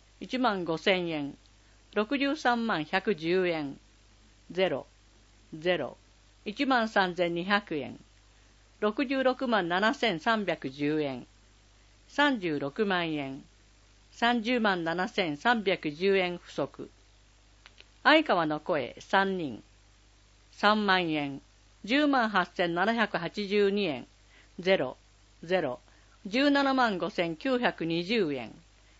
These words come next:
七千六百九十円。三十二万二千三百九十二円。三十六万円。三万七千六百八円。令和相川、三人。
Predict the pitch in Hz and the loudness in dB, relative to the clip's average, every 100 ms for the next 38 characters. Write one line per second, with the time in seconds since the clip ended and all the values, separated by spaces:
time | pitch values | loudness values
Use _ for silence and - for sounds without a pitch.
0 | _ - 214 262 - 269 214 170 156 160 | _ -2 2 2 4 2 2 -2 -4 -6
1 | 156 160 - 233 220 220 180 135 123 147 | -6 -6 -2 0 0 0 0 -2 -8 -18
2 | _ _ _ _ _ _ _ - 277 277 | _ _ _ _ _ _ _ 2 4 4
3 | 202 190 175 175 170 165 160 - 170 156 | 2 2 2 0 0 0 -4 -2 -4 0
4 | 240 240 202 175 165 - 240 175 156 143 | 2 2 0 -2 -4 -2 0 0 0 0
5 | 160 151 120 - _ _ _ _ _ _ | 0 -2 -4 -12 _ _ _ _ _ _
6 | - 262 269 202 185 151 151 - 196 180 | -2 2 2 2 0 0 -2 -2 0 0
7 | 165 156 139 131 - - _ _ _ _ | 0 -4 -6 -10 -16 -20 _ _ _ _
8 | - 247 254 247 226 190 165 165 - 160 | -2 2 2 4 2 2 0 -2 -2 -2
9 | 151 156 - 233 220 165 143 - 185 127 | -2 -4 0 0 0 -2 -6 -6 -6 -6
10 | - - _ _ _ _ _ _ _ _ | -10 -20 _ _ _ _ _ _ _ _
11 | - 294 311 208 190 202 - 147 127 - | 2 4 6 6 6 6 2 -4 -6 -12
12 | - - 208 202 196 175 131 | -20 -2 2 4 2 -2 -6